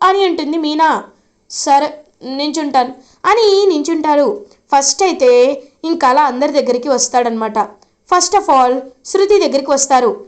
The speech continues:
"ఇదిగో ఈ పౌడర్ తీసుకో, చెప్పు, మీనా నగలను నువ్వు దొంగతనం చేశావా?" అని అడుగుతారు.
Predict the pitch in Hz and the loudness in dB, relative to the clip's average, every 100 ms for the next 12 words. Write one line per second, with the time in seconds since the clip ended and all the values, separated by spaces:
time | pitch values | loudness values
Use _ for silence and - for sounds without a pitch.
0 | _ 269 269 233 226 226 _ - 262 269 | _ -6 -2 -2 -2 -6 _ -8 -6 -2
1 | 254 311 320 262 - 285 311 - _ _ | 0 0 -2 -6 -4 -4 -6 -10 _ _
2 | _ _ _ _ _ 294 262 233 190 - | _ _ _ _ _ -2 0 -4 -4 -12
3 | _ _ _ _ _ - 233 277 349 370 | _ _ _ _ _ -8 -4 0 2 2
4 | 339 277 269 339 339 247 240 254 277 285 | 2 2 2 0 0 0 0 2 2 2
5 | 226 - 208 220 208 262 339 339 330 320 | 0 0 0 2 2 2 0 0 0 0
6 | 285 226 - | 2 0 -4